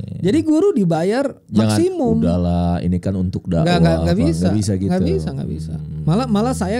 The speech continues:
Speaker 1: malah saya ketemu rumusnya sebetulnya dengan pola gratis ini, guru malah bisa dapat a lot of things. Misal gini ya, apa sih beban hidup guru-guru muda sekarang? Rumah, kendaraan.
Speaker 2: Rumah, kendaraan.
Speaker 1: Dua-duanya boleh wakaf loh.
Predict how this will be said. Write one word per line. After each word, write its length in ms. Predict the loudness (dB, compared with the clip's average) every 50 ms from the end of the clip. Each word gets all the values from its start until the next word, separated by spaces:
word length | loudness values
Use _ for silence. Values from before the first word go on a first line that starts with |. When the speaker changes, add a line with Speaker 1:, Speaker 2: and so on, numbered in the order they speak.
| -4 -4
Speaker 1:
malah 280 | -6 -4 -4 -4 -4
saya 160 | -6 -6 -6
ketemu 340 | -6 -6 -6 -4 -2 0 0 0
rumusnya 460 | 0 0 0 0 -2 -4 -4 -6 -6 -4
sebetulnya 400 | -4 -6 -6 -4 -4 -4 -2 -2
dengan 260 | -2 -2 -4 -4 -6
pola 240 | -4 -4 -2 -2 -2
gratis 400 | -4 -4 -4 -4 -6 -6 -10 -10
ini, 380 | -10 -10 -8 -6 -6 -6 -6 -8 _ _ _ _ _ _ _ _ _ _
guru 360 | -4 -2 0 2 2 2 2 0
malah 260 | 0 0 0 0 0
bisa 260 | 0 -2 -2 -2 -4
dapat 340 | -6 -6 -6 -8 -8 -10 -10
a 120 | -8 -6 -4
lot 180 | -4 -4 -4 -4
of 120 | -8 -10
things. 400 | -10 -10 -10 -10 -10 -12 -16 -20 _ _ _ _ _ _
Misal 360 | -2 -2 -2 0 0 0 0 2
gini 280 | 2 2 2 0 0
ya, 140 | -2 -4 -6 -8
apa 280 | -4 -4 -2 -2 -2
sih 200 | -4 -2 -2 -2
beban 420 | -2 0 0 0 0 0 0 2 2
hidup 280 | 2 2 2 0 -2
guru-guru 460 | -2 0 0 0 2 2 2 2 0 2
muda 280 | 0 0 0 -2 -2
sekarang? 300 | -4 -6 -8 -8 -6 -4
Rumah, 380 | -2 -2 -2 -2 -4 -8 -10 -14 -14
kendaraan. 340 | _ -8 -6 -6 -6 -4 -2
Speaker 2:
Rumah, 300 | 0 2 2 2 2 2 0
kendaraan. 520 | 0 0 0 0 0 0 -2 -2 -4 -4 -2
Speaker 1:
Dua-duanya 380 | -2 0 0 0 0 0 -2
boleh 200 | -2 -2 0 0
wakaf 320 | 0 0 -2 -4 -6 -10 -10
loh. 160 | -10 -14 -16